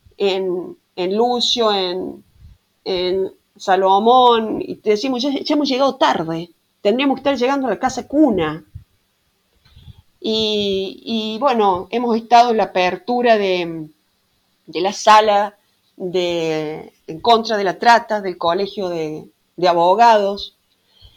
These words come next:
y nos hemos puesto en contacto con fiscales, los que nos han dicho que el ciento cuarenta y cinco para denunciar la trata es fundamental.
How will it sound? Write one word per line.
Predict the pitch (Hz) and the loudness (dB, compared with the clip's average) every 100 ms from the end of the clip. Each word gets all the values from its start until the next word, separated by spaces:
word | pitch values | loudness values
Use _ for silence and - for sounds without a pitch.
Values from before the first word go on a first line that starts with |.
| _ _ | _ _
y | 202 202 | -6 -4
nos | 185 185 | -2 0
hemos | 226 208 | -2 -2
puesto | 220 208 220 | -2 -2 -2
en | |
contacto | 196 175 175 214 208 202 | 0 0 2 0 0 -6
con | 175 | -6
fiscales, | 165 175 170 254 233 208 190 | -4 -6 -2 4 6 6 2
los | 180 | -6
que | 175 180 | -8 -8
nos | 185 | -4
han | 202 | -4
dicho | 202 214 214 | -6 -8 -10
que | 175 | -8
el | 156 | -6
ciento | 214 208 196 | -6 -4 -4
cuarenta | 175 170 170 175 | -4 -2 -4 -6
y | |
cinco | - - 208 202 | -6 -6 -6 -6
para | 185 | -4
denunciar | 165 170 170 208 | -4 -4 -4 -2
la | 190 | -2
trata | 180 202 202 180 | 2 2 2 -4
es | |
fundamental. | - 269 262 226 185 165 170 214 190 185 | -6 -2 0 2 0 0 4 4 4 -4